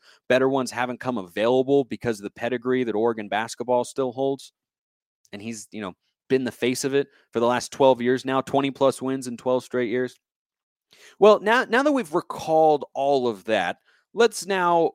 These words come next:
fast forward to the future. And, uh, boom, as they say. Top five recruit in the class of twenty twenty-three. Mookie Cook is his name, a six seven, two hundred pound small forward. He's originally from Jefferson. He was going to high school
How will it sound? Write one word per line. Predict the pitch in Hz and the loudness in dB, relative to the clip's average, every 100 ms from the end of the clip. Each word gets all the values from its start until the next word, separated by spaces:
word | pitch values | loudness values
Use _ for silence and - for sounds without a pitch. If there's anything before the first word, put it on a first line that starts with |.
| - | -6
fast | - 160 165 - - | -12 -6 -6 -6 -4
forward | 160 156 147 127 | 0 2 2 0
to | 151 | -6
the | 120 | -6
future. | - 143 131 101 104 _ _ _ _ _ _ _ _ | -6 -6 -4 -6 -8 _ _ _ _ _ _ _ _
And, | 147 160 151 147 | -2 -2 -2 0
uh, | 143 143 139 135 - | 2 4 4 2 0
boom, | 123 247 247 143 98 _ _ _ _ _ _ _ - | 4 6 6 2 -4 _ _ _ _ _ _ _ -8
as | 117 | -8
they | 101 101 | -6 -10
say. | - 101 78 - _ _ _ _ _ _ _ _ _ _ _ _ _ - | -8 -10 -10 -18 _ _ _ _ _ _ _ _ _ _ _ _ _ -6
Top | 156 156 | -4 -2
five | 147 | -6
recruit | 127 - 117 | -6 -8 -8
in | |
the | 107 | -6
class | 117 107 | -10 -10
of | |
twenty | - 110 98 | -12 -12 -12
twenty-three. | - 92 - 82 - | -14 -18 -16 -20 -18
Mookie | 113 180 247 - 247 254 240 _ _ | -2 0 0 0 -4 -4 -6 _ _
Cook | - 190 139 - - _ _ - | -2 0 0 -6 -20 _ _ -4
is | 151 | -4
his | 131 117 | -4 -10
name, | 110 90 85 | -10 -12 -10
a | 117 | -12
six | 113 - 208 | -8 -6 -6
seven, | - 165 139 135 | -2 -2 -2 -8
two | 170 | -10
hundred | 170 151 | -8 -10
pound | 147 139 123 | -8 -10 -8
small | 127 127 | -4 -4
forward. | - 120 113 | -2 -2 -2
He's | 104 | -4
originally | 117 165 165 151 | -8 -6 -6 -8
from | 123 107 | -10 -8
Jefferson. | 131 135 147 143 | -8 -6 -8 -8
He | 135 | -8
was | 120 | -6
going | 135 127 | -6 -6
to | |
high | 104 127 | -8 -10
school | - - 131 123 | -10 -2 -2 -2